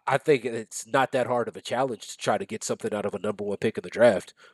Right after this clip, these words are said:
I mean, <laughs> he's doing it right now with Anthony Davis. <laughs> He did it with Kyrie. <laughs> Like, you know,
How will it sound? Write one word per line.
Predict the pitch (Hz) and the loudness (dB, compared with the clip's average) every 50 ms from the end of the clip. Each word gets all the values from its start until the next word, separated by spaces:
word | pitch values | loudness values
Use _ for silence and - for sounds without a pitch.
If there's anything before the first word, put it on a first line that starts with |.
| _ - | _ -2
I | 123 | 2
mean, | 127 127 123 120 | 2 2 2 0
<laughs> | - - - - - - - - | -2 -6 -8 -10 -16 -20 -12 -12
he's | - - | -2 4
doing | 147 139 131 123 | 6 6 6 8
it | 120 | 6
right | 127 123 113 117 | 6 6 6 6
now | 127 120 | 6 4
with | 117 107 | 4 4
Anthony | 127 123 117 - 117 110 | 2 2 0 0 0 4
Davis. | 127 127 127 117 107 104 - - - - | 6 8 8 6 4 0 -4 -6 -10 -16
<laughs> | - _ | -18 _
He | - 143 | -2 2
did | 147 156 175 156 | 6 6 6 6
it | 151 127 | 6 4
with | 120 - | 4 4
Kyrie. | - 160 131 117 123 139 131 113 - _ - - | 6 6 6 6 4 2 0 0 -4 _ -18 -20
<laughs> | - - | -4 -2
Like, | 151 - 233 - 147 | 6 8 8 8 8
you | 165 | 8
know, | 185 185 160 | 6 6 6